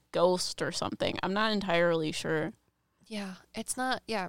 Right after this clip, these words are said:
Speaker 2: people aren't angry. Guys, we have a really good episode about when my mom went into a house and talked to a man in the mansion. I think it was, like, the,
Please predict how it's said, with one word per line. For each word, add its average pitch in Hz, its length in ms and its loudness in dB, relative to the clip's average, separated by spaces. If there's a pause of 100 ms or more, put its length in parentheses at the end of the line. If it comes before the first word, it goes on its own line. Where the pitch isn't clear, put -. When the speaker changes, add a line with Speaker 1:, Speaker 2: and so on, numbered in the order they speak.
Speaker 2:
people 233 340 -2
aren't 202 300 -2
angry. 190 500 -6
Guys, 254 220 4
we 277 60 4
have 311 80 4
a 254 80 8
really 233 260 6
good 240 160 4
episode 226 420 2
about 190 320 2
when 202 160 0
my 185 140 2
mom 180 320 0
went 220 160 -2
into 226 240 -2
a 233 60 2
house 233 420 2
and 202 140 -4
talked 196 300 0
to 190 360 0 (140)
a 185 180 2
man 185 580 0 (380)
in 202 120 -2
the 202 60 2
mansion. 190 480 4
I 214 60 -4
think 294 180 -4
it 453 60 -2
was, 392 120 -2
like, 226 140 0 (260)
the, 208 100 -14